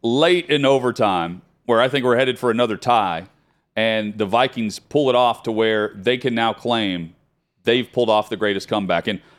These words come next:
what a, we'll have, uh, some audio, I believe, later in the show on, uh, the locker room,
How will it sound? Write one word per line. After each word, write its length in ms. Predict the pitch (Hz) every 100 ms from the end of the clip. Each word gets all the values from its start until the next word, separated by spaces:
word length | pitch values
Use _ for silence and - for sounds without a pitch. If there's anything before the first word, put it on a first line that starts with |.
| _
what 280 | 107 151 165
a, 260 | 131 110 - _ -
we'll 480 | 120 127 151 131 - _ _ _ -
have, 380 | 135 131 117 135
uh, 160 | 110
some 240 | 104 110 107
audio, 380 | 110 120 107
I 40 | 104
believe, 300 | 101 101 85
later 340 | 98 107 95 95
in 100 | 90
the 60 |
show 500 | 87 107 101 92 82 92
on, 460 | 92 90 87 87 92
uh, 260 | 87 85
the 320 | 82 95 90 85
locker 380 | 95 107 107 98
room, 420 | 90 82 80